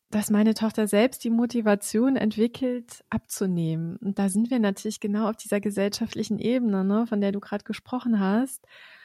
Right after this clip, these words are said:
Weil welche Angst steht dahinter? Ja, die Menschen könnten denken, dass ich als Mutter versagt habe. Weil die Menschen, in den Köpfen der Menschen entsteht das Bild, dass ich als Mutter, ich bin ja verantwortlich für die Ernährung meines Kindes. Und wenn mein Kind so aussieht,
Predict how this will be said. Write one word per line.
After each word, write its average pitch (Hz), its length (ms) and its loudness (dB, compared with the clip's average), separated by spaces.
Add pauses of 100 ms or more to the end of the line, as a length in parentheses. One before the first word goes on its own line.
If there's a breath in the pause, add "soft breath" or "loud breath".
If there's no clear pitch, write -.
(680 soft breath)
Weil 220 320 6
welche 220 380 4
Angst 233 260 2
steht 247 260 0
dahinter? 233 440 2
Ja, 214 200 2
die 214 140 -4
Menschen 240 560 0
könnten 240 460 -2
denken, 262 400 -2
dass 226 240 -2
ich - 200 -12
als 226 200 -2
Mutter 240 260 0
versagt 226 640 -6
habe. 180 460 -4 (580 loud breath)
Weil 220 180 4
die 226 120 4
Menschen, 226 380 4
in 233 120 2
den 233 120 4
Köpfen 277 380 -4
der 240 120 4
Menschen 226 440 0
entsteht 233 400 -2
das 233 140 0
Bild, 262 480 0 (1120 loud breath)
dass 240 240 2
ich - 240 -4
als 233 200 0
Mutter, 254 320 4
ich 240 120 -2
bin 233 140 2
ja 233 120 6
verantwortlich 226 680 0
für 220 100 0
die 208 80 0
Ernährung 220 400 4
meines 214 320 4
Kindes. 285 600 -4
Und 214 140 0
wenn 214 160 6
mein 214 140 6
Kind 226 240 0
so - 80 0
aussieht, - 840 0